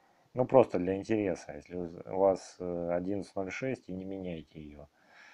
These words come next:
И через программку Т Ф Т П, какой-то Telnet клиент загрузила. Там на сайте у них есть описание Apple, посмотрите, если нужно. Загрузила нормально. Через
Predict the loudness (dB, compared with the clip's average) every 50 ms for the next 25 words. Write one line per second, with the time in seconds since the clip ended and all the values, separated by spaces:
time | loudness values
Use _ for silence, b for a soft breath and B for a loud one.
0 | B B B B _ -8 -6 -6 -6 -4 -2 0 0 2 0 -2 -4 -8 -14 -20
1 | -8 _ 4 4 4 4 4 4 2 2 0 -2 -2 -2 0 0 0 0 -2 -6
2 | _ -4 -2 0 2 2 2 0 0 -2 -4 -6 -6 -8 -8 -8 -8 -10 _ -4
3 | -4 -4 -4 _ -2 0 2 2 2 2 2 2 2 0 -4 -8 -10 _ -6 -6
4 | -6 -8 -8 -2 0 2 2 2 0 -2 -2 -4 -6 -8 -6 -4 -4 -2 -2 -2
5 | -4 -4 -8 -10 -16 -10 -8 -6 -4 -2 0 0 -2 -2 -4 -4 -4 -4 -4 -4
6 | -4 -4 -2 -2 -2 -4 -2 -2 -4 -4 -4 -6 -10 -12 -12 -12 -10 -10 -12 -12
7 | -10 -14 -16 -16 -14 -10 -6 -6 -4 -4 -2 -2 -2 -2 -2 -4 -4 -4 -4 -4
8 | -6 -10 -14 -10 _ -4 -4 -4 -4 -6 -8 -10 -10 -10 -12 -12 -10 -8 -6 -6
9 | -6 -8 -10 -12 -12 B B B B B B B B B B B B B _ -10
10 | -8 -4 -2 -2 -2 -2 -2 0 0 0 -2 -2 -2 -4 -4 -4 -6 -6 -6 -8
11 | -10 -12 -14 -16 -18 _ b b b b b b b b _ _ _ _ _ _
12 | _ _ _ _ _ -14 -12 -8 -6 -4 -4 -4 -8